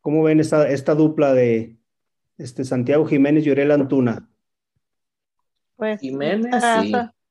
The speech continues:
Speaker 2: lo veo
Speaker 3: Sin
Speaker 2: bien,
Speaker 3: duda.
Speaker 2: Antuna, pues no hay para más, <laughs> o sea, ni modo.
Speaker 1: No, yo hubiera preferido al Mudo Aguirre, ¿no?
Speaker 3: De, de acuerdo, y eso iba, por eso digo, este, ahí estamos de acuerdo. Este, Antuna no,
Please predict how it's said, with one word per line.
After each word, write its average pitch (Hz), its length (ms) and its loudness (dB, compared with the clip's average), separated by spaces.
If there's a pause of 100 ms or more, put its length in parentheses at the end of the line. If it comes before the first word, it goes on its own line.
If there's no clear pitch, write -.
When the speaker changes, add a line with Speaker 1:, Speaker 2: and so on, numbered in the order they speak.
(420)
Speaker 2:
lo 226 140 0
veo 247 180 2
Speaker 3:
Sin 240 120 -2
Speaker 2:
bien, 269 140 0
Speaker 3:
duda. - 100 0
Speaker 2:
Antuna, 311 480 -2
pues 247 140 -4
no 240 100 -6
hay 262 120 -6
para 240 280 -6
más, 254 320 -10
<laughs> - 40 -20
o 247 120 -8
sea, - 180 -8 (280)
ni 208 120 -2
modo. 202 340 -4
Speaker 1:
No, 190 120 2
yo 202 100 4
hubiera 226 220 4
preferido 185 340 4
al 214 80 2
Mudo 214 220 4
Aguirre, 175 400 4
¿no? 233 340 0
Speaker 3:
De, - 80 -10 (240)
de 131 140 -4
acuerdo, 151 420 -2
y 131 140 -2
eso 143 220 -4
iba, 135 220 -2
por 127 120 -2
eso 135 180 -6
digo, 117 260 -6
este, 113 560 -6 (960)
ahí 135 160 -4
estamos 143 300 -6
de 143 60 0
acuerdo. 151 480 -4 (120)
Este, 127 360 -4
Antuna 170 380 -4
no, 90 280 -10